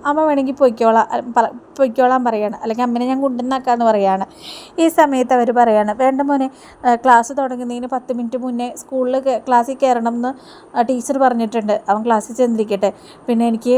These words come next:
പോയിട്ട് കുറച്ച് നിർ-, ധൃതിയുമുണ്ട്. എനിക്ക് വേറൊരു വഴി കൂടെയാണ് പോകേണ്ടത്. അത് കാരണം ഞാൻ ഒറ്റയ്ക്ക് പൊയ്ക്കോളാം" എന്ന് പറയുകയാണ്. അങ്ങനെ ഒരു കണക്കിന് സച്ചിനെ ഒഴിവാക്കിക്കൊണ്ട്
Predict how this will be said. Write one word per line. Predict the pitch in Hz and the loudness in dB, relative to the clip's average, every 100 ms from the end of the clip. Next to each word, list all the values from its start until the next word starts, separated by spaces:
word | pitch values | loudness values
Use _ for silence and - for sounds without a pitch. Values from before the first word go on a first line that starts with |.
| 254 | 0
പോയിട്ട് | 254 240 240 | 0 2 4
കുറച്ച് | 277 269 262 | 4 2 0
നിർ-, | 240 220 247 214 | -2 -2 -8 -2
ധൃതിയുമുണ്ട്. | 233 226 233 254 240 | 0 2 0 0 -2
എനിക്ക് | 208 226 240 | -4 -4 -2
വേറൊരു | 247 226 240 | 2 2 2
വഴി | 262 233 | 2 2
കൂടെയാണ് | 233 233 240 | 2 0 0
പോകേണ്ടത്. | 247 214 208 214 202 - - - | 0 0 0 -2 -2 -10 -20 -4
അത് | 294 302 | 2 4
കാരണം | 277 247 247 | 4 2 0
ഞാൻ | 247 240 240 - | -2 -2 -4 -8
ഒറ്റയ്ക്ക് | - 262 247 | -8 -6 -2
പൊയ്ക്കോളാം" | 247 226 214 214 | -2 2 4 4
എന്ന് | 220 | 2
പറയുകയാണ്. | 220 196 196 196 - - - - | 0 -2 -4 -4 -8 -16 -12 -4
അങ്ങനെ | 247 285 285 | -2 -2 0
ഒരു | 262 | 0
കണക്കിന് | 269 254 240 233 | 0 -2 -6 -6
സച്ചിനെ | 240 226 233 233 | -6 -6 -6 -4
ഒഴിവാക്കിക്കൊണ്ട് | 240 208 208 233 233 208 | 0 0 -2 -4 -4 -2